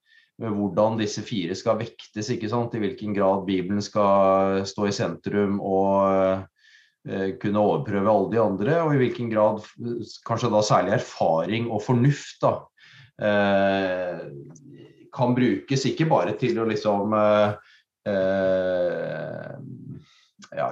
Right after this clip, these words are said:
utfylle Bibelen og tradisjonen, men også kan brukes til å,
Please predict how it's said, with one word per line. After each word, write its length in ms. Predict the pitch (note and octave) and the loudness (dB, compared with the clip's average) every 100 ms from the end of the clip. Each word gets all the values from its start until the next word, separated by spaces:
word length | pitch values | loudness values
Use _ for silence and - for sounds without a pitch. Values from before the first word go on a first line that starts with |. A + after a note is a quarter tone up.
| G3+ | -2
utfylle 960 | A#2 G#2 G2+ - B2 G#2+ A2 A#2+ A#2 | 0 0 -2 -2 0 2 4 2 2
Bibelen 440 | A2+ A2 G#2 A#2 B2 | 0 -2 -2 0 0
og 100 | A#2+ | 2
tradisjonen, 560 | A#2 A2+ B2 C#3 F#3 D#3+ | 2 2 2 0 0 2
men 260 | B2+ B2+ | 2 2
også 380 | G2 G#2 - A#2 | 0 -4 -4 0
kan 160 | B2 A#2+ | 0 2
brukes 480 | A2 F2 - A2+ - | -2 -2 -4 -8 -4
til 240 | G#2 G2 | -6 0
å, 580 | G#2 G#2 G#2 G#2 G2+ | 2 4 6 6 2